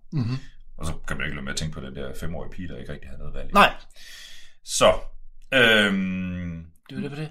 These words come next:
Speaker 2: den er alarmerende og urolig, øh, for uroligende, er det ikke det, det hedder? Men,
Speaker 1: Foruroligende,
Speaker 2: øh, men
Speaker 1: ja.
Speaker 2: det, men, men, men, øh,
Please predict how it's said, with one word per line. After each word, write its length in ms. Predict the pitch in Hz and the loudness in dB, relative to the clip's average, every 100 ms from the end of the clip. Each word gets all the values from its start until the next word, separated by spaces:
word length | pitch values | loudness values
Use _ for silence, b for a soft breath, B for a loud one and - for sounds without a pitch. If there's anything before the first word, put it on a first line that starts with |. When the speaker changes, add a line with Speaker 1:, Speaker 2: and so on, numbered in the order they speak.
| - | -2
Speaker 2:
den 140 | 131 | 6
er 140 | 131 127 | 10 10
alarmerende 720 | 127 135 143 175 214 185 139 | 10 8 8 10 10 8 6
og 240 | 127 123 | 4 4
urolig, 360 | 127 156 170 156 | 2 2 2 0
øh, 240 | 135 123 120 | 0 0 0
for 100 | 131 | -2
uroligende, 440 | 139 220 165 117 | -2 -6 -10 -12
er 40 | 120 | -16
det 60 | |
ikke 140 | - 147 | -18 -18
det, 60 | - | -10
det 80 | 170 | -4
hedder? 160 | 170 | 0
Men, 60 | 202 | 4
Speaker 1:
Foruroligende, 280 | 135 117 107 | 6 4 4
Speaker 2:
øh, 40 | |
men 80 | 185 | 4
Speaker 1:
ja. 60 | 202 - | 4 2
Speaker 2:
det, 80 | |
men, 260 | 123 117 107 - | -4 -4 -4 0
men, 320 | 113 110 - - | 0 0 -4 -6
men, 400 | 113 104 98 92 - - _ _ _ _ - - - | -4 -2 -2 -6 -16 -20 _ _ _ _ -8 -2 2
øh, 200 | - | 4